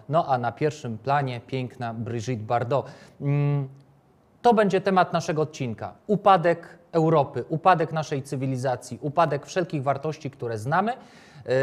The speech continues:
a na koniec, e, programu powiemy nieco o, e, polskim podwórku, czyli fuzji, e, Orlenu z Lotosem i, mm, tego, z czym się ona wiąże. Także proszę, zostańcie do końca, jeśli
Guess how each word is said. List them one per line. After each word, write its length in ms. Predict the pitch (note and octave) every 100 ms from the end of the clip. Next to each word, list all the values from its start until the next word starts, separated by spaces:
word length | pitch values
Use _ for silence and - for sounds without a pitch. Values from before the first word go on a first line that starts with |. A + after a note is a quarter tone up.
| C#3 C#3 - - -
a 200 | G3 A3+
na 180 | G3+ F#3
koniec, 680 | - G3 F#3+ F3+ F3 - E3
e, 380 | D3 C#3+ C#3 C3+
programu 540 | D#3+ D3+ F3+ F#3+ F#3+ D#3
powiemy 640 | D3 B2+ E3+ E3 D3+ D3+ C#3+
nieco 520 | C#3+ D3 - D3+ C#3+
o, 320 | C#3+ C3+ C3+ B2+ B2+ B2
e, 40 |
polskim 500 | - F#3 G3 - F3+
podwórku, 520 | E3 C3+ F3 F3+ D#3
czyli 440 | C#3 F3+ F3+ C3+ C3 - -
fuzji, 600 | - G3 E3+ C3+ C#3+ C3 -
e, 20 | A#2+ A#2 A#2+ -
Orlenu 460 | D#3+ D#3+ E3+ C#3+ B2
z 120 | A#2+
Lotosem 600 | C3 B2+ F#3 - D#3 C#3
i, 240 | C3 B2
mm, 280 | A#2 A#2 A2+
tego, 280 | D#3+ C3+ C3+
z 100 | C3+
czym 180 | D#3 C#3
się 360 | - C3+ B2 -
ona 300 | D3+ C3+ A#2
wiąże. 520 | A#2+ F#3 G#3+ G#3 A3
Także 260 | F3+ C#3+ D3
proszę, 300 | F3 D#3 C#3+
zostańcie 500 | C#3 D3+ D#3 C3+ C3
do 120 | C#3
końca, 280 | E3 C#3+ C#3+
jeśli 260 | - C#3